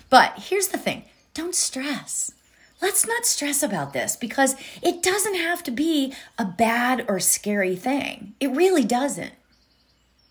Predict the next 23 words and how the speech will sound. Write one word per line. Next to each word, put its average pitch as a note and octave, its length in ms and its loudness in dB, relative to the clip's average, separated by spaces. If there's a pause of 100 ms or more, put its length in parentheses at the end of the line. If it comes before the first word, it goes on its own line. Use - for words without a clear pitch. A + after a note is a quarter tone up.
(800)
If C#4 240 6
we, B3+ 320 2
and F#3+ 120 0
I F3+ 120 0
know G#3+ 240 6
this G#3 200 0
is - 60 0
sort F#4+ 280 2
of F#4 80 4
a D#4 60 6
theme C4 440 4
that A#3+ 100 6
I've A3+ 140 6
been A3+ 100 2
talking A#3 340 6
about G3 200 6
a - 20 2
lot E3+ 240 2
lately, F#3+ 240 0
but D3+ 220 0
if G#3+ 120 -2
we G3 140 -4
trust - 760 -2